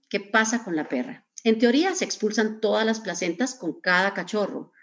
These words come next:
o minutos después de nacer cada uno. Es recomendable llevar el control que cada cachorro haya expulsado su placenta,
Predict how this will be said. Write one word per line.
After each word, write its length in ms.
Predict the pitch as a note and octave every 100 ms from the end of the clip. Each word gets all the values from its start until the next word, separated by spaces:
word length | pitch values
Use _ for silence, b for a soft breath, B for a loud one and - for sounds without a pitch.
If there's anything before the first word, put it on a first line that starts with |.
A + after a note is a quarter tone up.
| _
o 80 | G3
minutos 400 | F#3 F#3 A3 G#3+
después 380 | F3+ - F#3+
de 80 | F#3+
nacer 340 | G3 - D3+ -
cada 240 | F3 E3
uno. 260 | D#3 C#3+ C#3
Es 80 |
recomendable 520 | C#3+ F3+ D#3 D#3 D#3+ E3+
llevar 220 | D3+ D#3+
el 140 | D#3
control 420 | - C#3 F#3 F#3+
que 100 | -
cada 180 | D#3+ D#3+
cachorro 460 | D#3+ D#3 F#3 F#3 -
haya 120 | D#3
expulsado 520 | D#3 - D3+ D3+ D3
su 180 | - E3
placenta, 480 | D3+ C#3 C#3 B2